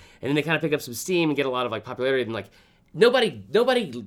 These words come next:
dis-, like, there's a lot of, like, arguing when it goes on to, like, whoever wins Best Picture, like, "This movie sucked.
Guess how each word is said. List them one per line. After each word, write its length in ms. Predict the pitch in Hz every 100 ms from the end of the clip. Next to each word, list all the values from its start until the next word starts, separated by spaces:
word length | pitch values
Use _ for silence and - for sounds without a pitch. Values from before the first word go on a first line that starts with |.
| 104
dis-, 300 | - 151 -
like, 120 | - 147
there's 240 | 175 220
a 40 |
lot 300 | 214 151 139
of, 80 | 139
like, 120 | 110 -
arguing 460 | 110 107 101 92
when 100 | 90
it 40 | 92
goes 160 | 101 101
on 120 | 101
to, 80 | 98
like, 160 | 90
whoever 240 | - 113 104
wins 220 | 98 95
Best 260 | 95 85
Picture, 260 | - 95 87
like, 220 | 82 82
"This 220 | 104 123 -
movie 160 | 120
sucked. 420 | 113 - 95 87